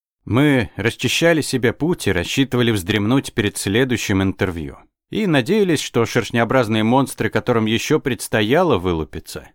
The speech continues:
останутся в своей зоне. Кобальт-наездник, уровень пять. Вот интересный факт. Д Н К кобальда и Д Н К чихуахуа почти идентичны. Из этого факта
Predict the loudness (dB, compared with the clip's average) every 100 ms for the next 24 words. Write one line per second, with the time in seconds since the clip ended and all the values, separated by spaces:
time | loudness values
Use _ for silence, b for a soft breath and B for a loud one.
0 | _ -8 0 0 0 -2 -6 -4 -4 -2
1 | -2 -2 -6 -10 -12 -20 _ _ _ _
2 | _ _ _ 0 2 2 -2 -2 -2 2
3 | 0 0 -10 -18 -12 0 2 4 2 -2
4 | 0 0 0 -10 -20 b b b 0 2
5 | 2 -2 -4 -2 2 2 2 0 0 2
6 | 2 0 -6 -20 -14 -4 0 2 2 0
7 | 2 0 2 0 2 0 0 -2 0 2
8 | 2 2 2 0 0 -2 0 2 2 2
9 | 2 0 -2 -8 -6 -4 -2 -2 0 2
10 | 2 -2 -4 -4 -6 -8 -14 b b -2
11 | 0 2 0 0 0 2 0 0 -6